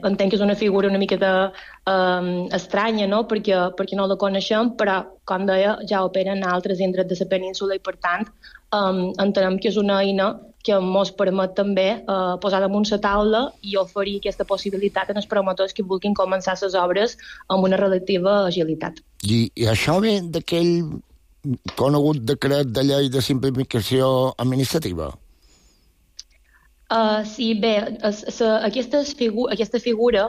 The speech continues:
Speaker 1: de les entitats privades ja se contemplava en la llei d'urbanisme de l'any dos mil disset, uh, però és vera que, que el decret de simplificació ve a concretar el seu marc jurídic i és a partir d'aquí on, um, com deia, uh, venen tres entitats,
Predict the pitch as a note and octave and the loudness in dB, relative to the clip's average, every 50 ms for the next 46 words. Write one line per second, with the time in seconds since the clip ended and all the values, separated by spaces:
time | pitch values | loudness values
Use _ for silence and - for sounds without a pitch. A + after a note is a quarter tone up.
0 | A3+ - G#3+ G3+ F#3 - F#3+ G3 G3+ G3 F#3+ G3 - G3+ G3 - - - A3+ A3 | -2 -4 -8 -8 -8 -8 -4 -4 -4 -2 -2 -4 -4 -4 -6 -6 -4 0 0 2
1 | G#3 G#3 G#3 G#3+ A3 A3+ A3+ - _ - A3+ A3 G#3+ A#3 A3 - G#3 G#3 G#3 G#3 | 2 2 2 2 0 0 -2 -6 _ -4 -4 -2 -2 -2 -2 0 -2 0 0 -2
2 | G3 - G#3 F#3+ F#3+ F#3+ G3 G3 G3+ - G3+ F#3+ F#3+ F#3+ F#3 F#3+ F#3 F#3 F#3+ F#3+ | -2 -2 -2 -2 0 -2 -2 -4 -4 -4 -2 -2 -2 -2 -2 -2 -2 0 0 -2
3 | F#3+ F#3 F#3 F#3+ F#3 F3+ F#3+ F#3 F3+ F3+ F3+ F#3 F3+ F3+ F#3 F3+ F3 F3 E3+ F3 | -2 -4 -2 -2 -2 0 0 -2 0 0 -2 0 0 0 0 0 2 0 -2 0
4 | - A3+ G#3+ G#3+ A3+ A3 - - - - - - - - - - A3+ G#3+ G#3 G3 | 2 2 2 2 0 -2 -6 -20 -20 -20 -20 -20 -20 -18 -8 -2 0 2 2 2
5 | G3 G3 G3 A3 G#3+ G#3 G#3 G3+ G#3 G#3+ G#3+ A3 A3 A3+ A#3 G#3 G3 G3+ G3+ - | 2 0 0 0 0 0 0 0 0 0 0 0 0 0 0 2 2 2 0 -2
6 | F#3+ - G#3 F#3+ G3+ G3 G#3+ G3+ G3 A3 A3 A#3 G#3+ G#3+ A3+ G#3 G#3+ A3+ G#3 A#3 | -2 -4 -4 -2 -2 -4 -4 -2 -2 0 0 0 0 0 -2 -2 -4 -4 -2 -2
7 | G#3 G#3+ - A3+ A3 A3 B3+ B3 - - - _ _ - F#3 G#3+ G#3+ G#3+ G3+ G#3+ | -2 -2 0 0 2 2 0 -2 -6 -16 -20 _ _ -8 -4 0 0 0 0 0
8 | G#3+ G#3 G#3 G3+ G3+ G3+ F#3+ F3 G3 F#3+ G3+ G#3+ A3 G#3 F#3+ - - G3+ G3 F#3+ | 0 0 0 0 -2 -4 -2 -2 0 0 0 0 -2 -4 -6 -4 -2 -2 -2 0
9 | F#3+ F#3+ F#3+ F#3+ - F3+ E3 F#3 F3+ F3 F3+ F3+ F3 F3+ E3+ F3 - - - F#3+ | -2 -2 -2 -4 -6 -6 -2 -2 0 0 0 -2 -2 -2 -4 -4 -10 -12 -6 -2
10 | G3+ G3 G3+ G3 G#3 G#3+ G#3 - G#3+ A3 G#3 G3+ G#3+ A3 A3+ A#3+ A3+ G3+ G3+ G3+ | -2 0 0 0 -2 -2 -2 0 2 2 2 2 0 0 0 2 2 2 4 2
11 | G#3 A3 A#3+ A#3 - G3+ G3 F#3+ F#3 F#3 F#3 F3+ F#3 F#3 F3+ F#3 F#3+ F#3+ - - | 2 2 0 -2 -2 -2 0 0 0 0 -2 -2 -2 -4 -4 -4 -6 -6 -6 -6
12 | F#3+ F#3+ F#3+ F#3+ F#3+ G3 G3+ A3 A3+ A3 - - - F3 F3+ E3+ E3 E3+ F3+ F#3 | -4 -2 0 2 4 4 4 2 0 -4 -8 -4 -2 0 0 2 0 -2 -4 -4
13 | F3 F#3+ F#3+ F#3+ G3 G#3 G#3+ A3+ A3 - - - - - _ _ _ _ - - | -2 -2 0 2 2 2 2 0 -2 -6 -16 -20 -20 -20 _ _ _ _ -4 -2
14 | A3 G#3+ A3 A3 G#3 G#3 G3+ G#3 G#3 G#3+ G#3 G#3 G3+ G3+ A3+ A#3 - | 0 2 2 2 2 2 0 0 -2 -4 -2 0 0 0 0 -2 -4